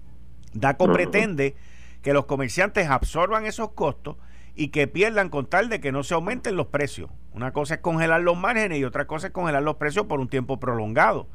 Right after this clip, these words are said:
Speaker 1: Eso haría que cualquier compañía tenga que llevar su negocio a la quiebra. Se hace una exhortación al secretario de daco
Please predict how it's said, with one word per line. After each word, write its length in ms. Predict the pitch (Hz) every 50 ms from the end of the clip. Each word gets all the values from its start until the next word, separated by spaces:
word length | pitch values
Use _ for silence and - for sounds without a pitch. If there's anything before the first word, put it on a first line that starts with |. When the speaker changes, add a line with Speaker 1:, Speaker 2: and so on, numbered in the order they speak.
| - - - - - - - -
Speaker 1:
Eso 200 | - 98 - 143
haría 220 | 143 147 165 175 170
que 100 | 170 151
cualquier 320 | 156 143 120 101 139 135
compañía 480 | 139 151 147 - 151 151 156 190 202 175
tenga 240 | 156 147 143 139
que 140 | 131 143 143
llevar 400 | 143 143 143 156 180 185 170 165 - - - - - - - - -
su 180 | - - - 143
negocio 400 | 131 131 135 160 214 202 - 196
a 40 | 165
la 120 | 139 113
quiebra. 460 | - - 143 156 151 139 123 110 104
Se 100 | 98 -
hace 160 | 120 113 - 147
una 120 | 147 165
exhortación 600 | 156 - - 226 - - 160 143 - 190 190 190
al 120 | 180 151 -
secretario 640 | - 151 127 135 131 123 - 160 160 170 180 175 170
de 160 | 170 160 156
daco 560 | 175 214 233 214 - - 147 156 185 202 -